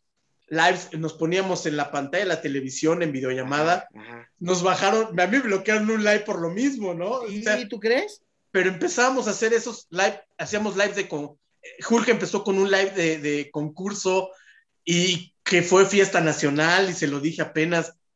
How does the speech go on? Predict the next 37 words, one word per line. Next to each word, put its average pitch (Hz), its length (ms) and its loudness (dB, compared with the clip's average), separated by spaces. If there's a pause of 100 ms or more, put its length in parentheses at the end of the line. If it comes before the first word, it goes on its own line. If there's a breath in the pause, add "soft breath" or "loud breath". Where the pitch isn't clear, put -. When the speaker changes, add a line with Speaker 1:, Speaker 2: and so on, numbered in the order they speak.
(400)
Speaker 1:
La 170 120 2
verdad 196 300 4
es 247 120 2
que 247 140 -2
nosotros 208 420 -4
siempre 226 280 -2
hemos 226 180 -2
tratado 202 460 -2
de, 175 140 0
tratar 165 380 -6
de 226 100 4
evolucionar 175 540 -2
y - 140 -8
que, 190 160 -8
y 165 320 -2
hacer 175 400 0
y, 175 160 -6
y 147 220 -8
mejorar 160 440 0
lo 180 140 0
que, 135 240 -6 (380)
lo 151 160 -2
que 165 80 4
hacemos. 190 280 2
Siempre 247 240 4
le 226 60 4
he 208 40 2
dicho, - 300 -2
Hulk 233 220 -6
es 220 160 -4
un 220 100 -2
showman 196 540 -2 (960)
en 156 140 -6
esa 170 300 -4
parte 165 400 0
de, 147 340 0
de 139 420 -6